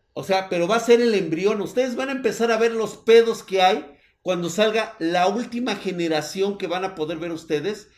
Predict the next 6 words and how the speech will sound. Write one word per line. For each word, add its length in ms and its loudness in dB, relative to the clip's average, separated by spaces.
revolucionaria 960 0
de 200 0
Fembot 600 -6
cinco 440 -12
punto 260 -8
cero. 460 -4